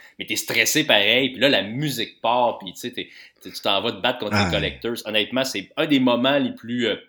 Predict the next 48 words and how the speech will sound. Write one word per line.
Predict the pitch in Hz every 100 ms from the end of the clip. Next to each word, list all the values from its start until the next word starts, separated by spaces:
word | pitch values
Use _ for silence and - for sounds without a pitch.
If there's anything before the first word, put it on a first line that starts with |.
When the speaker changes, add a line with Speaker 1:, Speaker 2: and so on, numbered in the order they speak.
| _
Speaker 1:
et | 110
puis | 92
je |
me | 101
souviens, | 98 143
ce | 143
moment-là, | 110 139 151 151 185
je | 143
l'ai | 113 113
joué | 110 117 147
chez | 143 147
mes | 156
parents | 156 113 120
dans | 131 98
le |
sous-sol, | - - 135 - 139 139 139 - -
sur | - 101
ma | 101
petite | - - -
T | - 139 123
V, | 127 135
là, | 117 101
de | 95
genre, | 92 101 101
euh, | 90
vraiment | 87 101 127 131 127
Speaker 2:
Mm. |
Speaker 1:
pas | 110
grosse, | 104 127 120
puis | 98
j'étais | -
proche, | 98 - 139 -
proche, | 120 104 -
proche, | 123 131 - - - -
puis | 104
là, | 120 107
Shepard | - 113 - 143 135
saute | - 143 139
par-dessus | 120 110 104
un | 127 110
ravin | 104 98 127
pour | 113 101
monter | 104 113
dans | 120 104
le |
Normandy, | 104 101 101 92 90 104
là, | 117
écoute, | 92 110